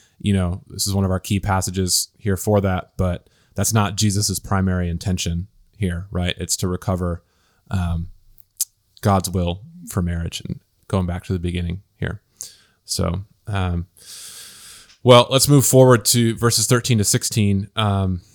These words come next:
Jesus sets forth, the, the children come to him, and he sets forth children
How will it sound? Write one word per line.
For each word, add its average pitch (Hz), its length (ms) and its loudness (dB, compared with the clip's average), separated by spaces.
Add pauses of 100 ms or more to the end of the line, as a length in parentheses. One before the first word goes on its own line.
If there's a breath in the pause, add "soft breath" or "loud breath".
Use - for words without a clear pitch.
(1080 soft breath)
Jesus 117 480 2
sets - 320 2
forth, 113 520 0 (200)
the, 107 300 0
the 104 80 -2
children 120 420 6
come 120 220 2
to 110 60 2
him, 110 200 4
and 104 60 4
he 101 60 2
sets - 240 -2
forth 113 320 0
children 110 500 2